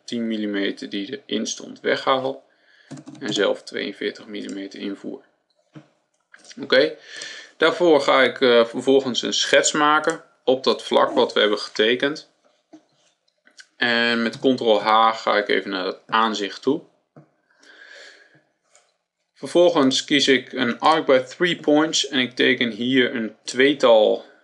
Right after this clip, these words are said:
arcs die ongeveer zo liggen. Ik teken ze expres even ietsjes groter nu, zodat ik ze zo meteen makkelijk kan bematen. Ik maak die tangent aan elkaar en ik zorg er opnieuw voor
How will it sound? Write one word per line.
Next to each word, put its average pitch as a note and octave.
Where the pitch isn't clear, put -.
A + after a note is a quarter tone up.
arcs -
die A#2
ongeveer A2+
zo G#2+
liggen. B2
Ik -
teken A2
ze -
expres -
even A#2
ietsjes C3+
groter B2+
nu, B2
zodat A#2
ik -
ze -
zo -
meteen G#2+
makkelijk G#2+
kan G#2+
bematen. A2
Ik -
maak C3
die A#2+
tangent C3
aan C#3+
elkaar B2+
en A#2+
ik A2+
zorg A#2+
er C3
opnieuw A#2+
voor B2+